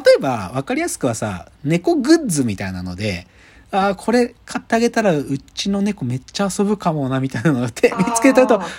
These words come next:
Speaker 1: 「あー、これ欲しい」とかなったりする時とか、そういう、たまにそういうの発露の一個なんだけど、
Speaker 2: うん。
Speaker 1: それの一個はさ、僕正直知らなかったんだけどさ、猫は液体っていう説があるんだっつうね。これ知らなかったんだけど、僕は。
Speaker 2: うん。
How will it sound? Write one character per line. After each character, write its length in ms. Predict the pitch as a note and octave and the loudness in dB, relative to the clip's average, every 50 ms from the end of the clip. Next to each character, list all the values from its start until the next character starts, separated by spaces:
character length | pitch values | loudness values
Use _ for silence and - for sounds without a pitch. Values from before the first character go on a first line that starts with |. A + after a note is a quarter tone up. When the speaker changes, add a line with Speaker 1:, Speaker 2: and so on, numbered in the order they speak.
| - - | -2 2
Speaker 1:
「あ 220 | E3+ F3+ F3+ D#4 | 4 6 6 6
ー、 40 | D#4 | 6
こ 100 | - E4+ | 6 4
れ 60 | E4 | 4
欲 120 | D4+ D4+ E4 | 4 2 4
し 60 | - | 4
い」 80 | F#4+ E4+ | 4 4
と 80 | - B3 | 4 0
か 60 | A3+ | 0
な 100 | A#3 E3+ | 0 -2
っ 100 | - - | -2 -2
た 100 | - C4 | -6 -4
り 60 | - | -4
す 140 | - - B3 | -2 -2 -2
る 80 | C4 B3+ | -2 0
時 200 | - F4 - - | -2 -2 -2 0
と 80 | - | 0
か、 140 | A#3 G3+ E3+ | 2 2 0
そ 140 | - - F3+ | 2 0 -2
う 20 | |
い 40 | D#3+ | -2
う、 20 | D#3 | 0
た 140 | - D3+ | 0 0
ま 80 | D3+ D3 | 2 2
に 80 | D3 C#3+ | 0 0
そ 80 | - | -2
う 40 | D3+ | -2
い 20 | |
う 20 | A#2+ | -4
の 60 | G#2 | -4
発 220 | G#2 A2+ - - | -6 -6 -6 -6
露 100 | G2 F#2 | -6 -6
の 60 | F#2 G2+ | -6 -6
一 60 | F#2 | -6
個 100 | - F#2 | -8 -12
な 60 | F2 | -12
ん 20 | |
だ 40 | F#2 | -10
け 60 | - | -10
ど、 240 | G2 G#2 F#2+ F2+ F#2 _ - - - - - - - - F#3+ | -8 -8 -8 -8 -10 _ -20 -20 -20 -20 -20 -20 -20 -14 -12
Speaker 2:
う 20 | F3+ | -12
ん。 100 | E3+ E3+ | -10 -10
Speaker 1:
そ 200 | E3+ - E3 F3+ | -8 -6 -4 -2
れ 80 | A3+ | -2
の 120 | C4 C#4 A#3+ | -2 -2 -4
一 140 | A#3 - - _ | -4 -6 -6 _
個 100 | C#3 A#2 | -6 -6
は 80 | A2 | -6
さ、 160 | - - G#2 | -6 -6 -6
僕 140 | G2+ D#3+ - | -6 -4 -2
正 260 | - - - - D#4+ | 0 0 0 0 0
直 40 | G4 | -2
知 340 | F#4+ - - - - - A#3 | 0 0 0 0 0 0 0
ら 120 | C4 F#4 | 0 0
な 100 | F#4+ G#4+ | -2 0
か 80 | - D#3 | -4 -4
っ 40 | C#3 | -6
た 160 | - - G2+ | -6 -12 -12
ん 40 | F#2+ | -12
だ 80 | F#2 | -10
け 80 | F2+ F#2 | -12 -12
ど 80 | F2+ F2+ | -12 -12
さ、 300 | - - F2+ F2+ F#2 - - _ _ _ - - _ _ _ _ _ - | -10 -10 -10 -12 -12 -16 -20 _ _ _ -20 -20 _ _ _ _ _ 0
猫 420 | B2 F3 B3 C#4+ C#4 - D4+ C4+ | 4 6 6 6 6 4 2 2
は 120 | F#3 B2 | 2 2
液 240 | G#2+ G#2 - - - | -2 -4 -6 -8 -10
体 160 | - - - | -6 -4 -6
っ 40 | D#3 | -6
て 280 | - _ - _ - C#3+ | -6 _ -18 _ 0 0
い 40 | C3+ | 0
う 40 | |
説 300 | B2+ - C#3+ - - - | 2 0 -4 -4 -2 -6
が 80 | G2 F2+ | -6 -6
あ 60 | F#2 | -6
る 100 | G2 F#2 | -6 -6
ん 80 | E2+ E2 | -8 -8
だ 100 | E2 - | -12 -14
っ 40 | _ - | _ -16
つ 160 | - - F2+ | -12 -12 -10
う 40 | E2 | -6
ね。 280 | F#2 G#2 C3+ G3 F#3+ - - - - - - - - - - - - - - - - C4+ - | -4 -2 -2 -2 -2 -4 -12 -12 -12 -12 -12 -18 -18 -18 -16 -18 -18 -18 -18 -16 -14 -14 -14
こ 140 | - - A2 | -8 -6 -6
れ 260 | G#2 F#2+ F#2+ F2+ - - | -6 -6 -8 -10 -12 -8
知 240 | - - - - G#3 | -6 -4 0 2 2
ら 80 | F4+ A4 | 2 2
な 80 | A#4 | 2
か 100 | A4 D4 | 0 0
っ 100 | C#4 - | -2 0
た 120 | - B2 G#2+ | -2 -4 -2
ん 100 | G2+ F#2+ | -2 -4
だ 80 | G2 | -4
け 80 | F#2+ F#2+ | -4 -4
ど、 120 | G2 F#2+ | -6 -6
僕 180 | F#2 F#2 - G2 | -8 -6 -6 -6
は。 60 | F#2 | -6
Speaker 2:
う 20 | |
ん。 60 | F#2 | -6